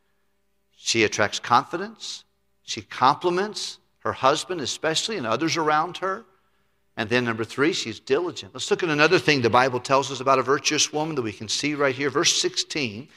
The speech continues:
and you can find other things, but you can see verse sixteen, "She considereth the field and buyeth it.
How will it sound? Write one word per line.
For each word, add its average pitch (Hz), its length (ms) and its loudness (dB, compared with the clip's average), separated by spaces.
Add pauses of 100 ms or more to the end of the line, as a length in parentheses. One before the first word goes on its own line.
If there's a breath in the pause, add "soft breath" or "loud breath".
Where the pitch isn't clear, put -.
(260 loud breath)
and 113 120 -4
you 127 100 2
can 151 120 0
find 147 320 4
other 151 240 4
things, 117 400 -8
but 120 220 -2 (420 loud breath)
you 123 160 0
can 120 160 -4
see 135 200 2
verse 120 220 4
sixteen, 135 560 -2
"She 156 220 2
considereth 220 600 -2
the 202 100 2
field 135 640 -2
and 135 240 -6
buyeth 147 440 2
it. - 140 -10